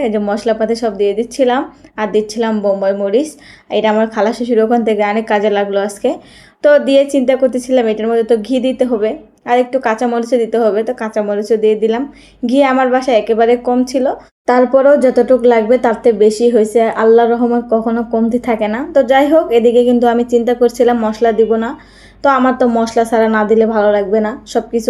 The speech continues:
আদা রসুন ছিল, সেই জন্য আমি দিয়ে দিলাম। দিয়ে বিসমিল্লাহ বলে আল্লাহর নাম নিয়ে তুলে দিলাম, দেখা যাক কেমন হয়। তো ঢাকনাটা নামায় দেখতেছি কি খবর। তো দেখা, দেখা যাচ্ছে যে লাড়ালাড়ি অ-, খুবই অসুবিধা। তো আর কি করব, এটা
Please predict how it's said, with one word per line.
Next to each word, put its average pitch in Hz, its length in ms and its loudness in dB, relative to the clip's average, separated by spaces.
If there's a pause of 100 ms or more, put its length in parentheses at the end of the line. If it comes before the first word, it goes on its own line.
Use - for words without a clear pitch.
(120)
আদা 214 160 2
রসুন 220 380 -2
ছিল, 214 140 -2 (300)
সেই 233 240 0
জন্য 233 200 0
আমি 233 180 0
দিয়ে 247 200 4
দিলাম। 220 220 0 (600)
দিয়ে 277 180 6 (160)
বিসমিল্লাহ 247 540 2
বলে 247 180 4 (120)
আল্লাহর 226 320 4
নাম 226 100 0 (120)
নিয়ে 233 140 0 (100)
তুলে 220 280 4
দিলাম, 226 200 4 (180)
দেখা 220 260 0
যাক 226 120 0 (100)
কেমন 220 300 0
হয়। 226 180 0 (420)
তো 285 60 6 (140)
ঢাকনাটা 247 440 2
নামায় 226 320 2
দেখতেছি 240 480 -2 (220)
কি 247 100 2 (140)
খবর। 220 260 2 (440)
তো 254 40 4 (140)
দেখা, 233 240 2 (140)
দেখা 226 260 2
যাচ্ছে 226 260 -2 (140)
যে 220 100 4 (200)
লাড়ালাড়ি 214 400 2 (100)
অ-, 202 180 -6 (180)
খুবই 202 240 2 (120)
অসুবিধা। 196 460 -2 (280)
তো - 40 -2 (100)
আর 240 140 2
কি 247 160 2
করব, 220 200 2 (460)
এটা 214 140 0